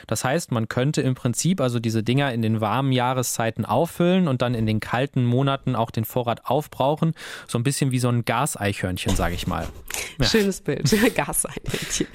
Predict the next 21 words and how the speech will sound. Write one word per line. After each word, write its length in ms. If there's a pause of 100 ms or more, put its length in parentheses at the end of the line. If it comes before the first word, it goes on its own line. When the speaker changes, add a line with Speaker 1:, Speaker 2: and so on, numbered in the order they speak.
(640)
Speaker 2:
Ja, 180
das 160
Problem, 540
äh, 160
dabei 380
ist 180
allerdings, 600
dass 320
der 140
größte 680
deutsche 480
Gasspeicher, 920
der 160
ist 100
in 160
Rheden 400
in 120
Niedersachsen 600
unter 200
der 100
Erde, 360